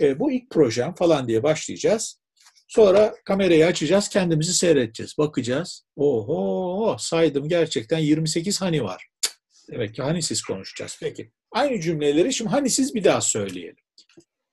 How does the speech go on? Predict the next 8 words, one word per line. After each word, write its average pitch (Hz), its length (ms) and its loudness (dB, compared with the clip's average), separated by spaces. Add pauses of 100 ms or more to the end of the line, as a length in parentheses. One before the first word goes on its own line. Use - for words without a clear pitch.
Bir 285 140 4
daha 185 200 6
kaydedeceğiz, - 800 -6
bir 254 140 0
daha 269 240 4
kaydedeceğiz. 113 760 -4 (540)
Dolayısıyla 143 500 0
kendimizi 180 800 -2